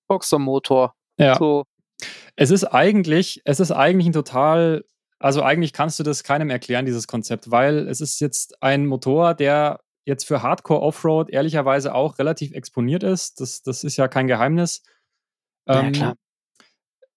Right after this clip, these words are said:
Speaker 2: es ist gleichzeitig, ähm, zu unkomfortabel, um jetzt wirklich eine lange Tour damit zu machen.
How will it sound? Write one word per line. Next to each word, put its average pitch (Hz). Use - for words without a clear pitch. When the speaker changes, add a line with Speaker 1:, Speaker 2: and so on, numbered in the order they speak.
Speaker 2:
es 139
ist -
gleichzeitig, 151
ähm, 143
zu 175
unkomfortabel, 170
um 147
jetzt 139
wirklich 151
eine 143
lange 135
Tour 175
damit 180
zu -
machen. 165